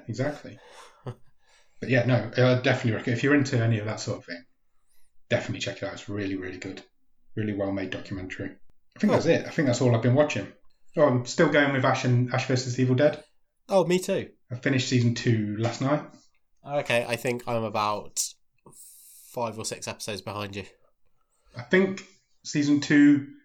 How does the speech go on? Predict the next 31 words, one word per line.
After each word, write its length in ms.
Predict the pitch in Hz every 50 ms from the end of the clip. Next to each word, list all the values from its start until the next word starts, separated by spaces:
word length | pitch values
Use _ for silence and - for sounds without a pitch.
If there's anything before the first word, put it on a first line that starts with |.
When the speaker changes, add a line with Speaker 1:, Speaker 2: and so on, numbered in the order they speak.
| _ _ _ _ _ _
Speaker 1:
is 120 | 127 120 135
not 200 | 143 151 156 135
as 80 | 123 -
strong 240 | - - 151 147 147
as 80 | 143
season 280 | - 151 147 143 143 139
one, 340 | 143 147 151 160 - - -
but 100 | - -
it 100 | - -
is 180 | 131 120 - -
still 180 | - 131 117 113
really 360 | 113 113 107 104 101 104 104
good. 280 | - 107 101 - - - - _ _ _ _ _ _ _ _ _ _ _ _ _ _ _ _ _ _ _ -
Because 240 | 117 117 - 123 120
season 240 | 170 165 151 151 147
one 160 | 147 139 131
was 120 | 127 117
more 200 | 127 131 127 123
of 120 | 117 113 117
a 320 | 113 113 113 113 - - - _ _ _ _ _
demon 240 | 127 117 117 113 117
a 40 | 110
week, 300 | 110 113 113 - - -
whereas 240 | 123 104 101 98 -
season 220 | - 123 113 113 110
two's 220 | - 113 98 -
kind 200 | - - 110 101
of 80 | - -
followed 260 | - 104 98 101 -
the 80 | 98
same 460 | - - 107 101 104 101 98 98 98